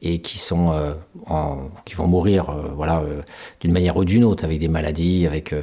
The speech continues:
la malnutrition, et cetera. Et c'est sa prise de conscience initiale. Et à partir de là, il a écrit, euh, notamment son ouvrage le plus célèbre, Une Suisse au-dessus de tout soupçon, qui, qui parle notamment des milliards des banques, euh,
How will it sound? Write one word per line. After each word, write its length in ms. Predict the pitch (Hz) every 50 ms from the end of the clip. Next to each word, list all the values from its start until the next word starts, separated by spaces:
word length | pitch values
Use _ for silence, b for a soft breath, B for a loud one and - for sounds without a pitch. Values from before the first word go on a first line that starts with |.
| -
la 120 | - 80 80
malnutrition, 720 | 85 85 82 82 82 - - - 85 - - 85 85 95 95 B B B B B B B B _
et 100 | - -
cetera. 520 | - - 92 82 90 78 71 73 - - _ _ _ - _ _ _ _ _ _ _ _ _ _ -
Et 340 | 104 101 101 107 107 110 -
c'est 200 | - - - -
sa 160 | 98 - -
prise 180 | - - - 120
de 100 | 101 113
conscience 440 | - - 107 - - 120 107 - -
initiale. 400 | 101 98 87 - - 78 80 82 -
Et 60 | 76
à 60 | 78
partir 320 | - 87 82 - - 101
de 60 | 87 98
là, 180 | 104 127 135
il 140 | 120 101 92
a 160 | 92 95 95
écrit, 440 | 85 80 - - - 104 107 110 104
euh, 120 | 85 80
notamment 400 | 80 85 85 - - 87 90 95
son 200 | 92 - - 87
ouvrage 420 | 90 90 87 113 127 120 - - - - 269 285 - -
le 140 | - 87 85
plus 160 | - - 92
célèbre, 500 | - - 110 113 120 117 80 73 - - - -
Une 220 | - 87 87 92 92
Suisse 380 | 92 - - 104 110 - -
au-dessus 340 | - 80 92 92 - - 113
de 80 | 92 87
tout 160 | 85 - 107
soupçon, 400 | 92 - - - - 135 127 120
qui, 320 | 120 - - 78 76 76 B B B B B B B -
qui 100 | - 85
parle 200 | - 104 107 95
notamment 380 | 87 85 - 95 92 101 104
des 140 | 95 85 82
milliards 580 | 82 87 92 90 90 95 95 101 104 98 170 160
des 140 | - 85
banques, 340 | 78 82 90 90 85 - -
euh, 280 | - 85 82 82 82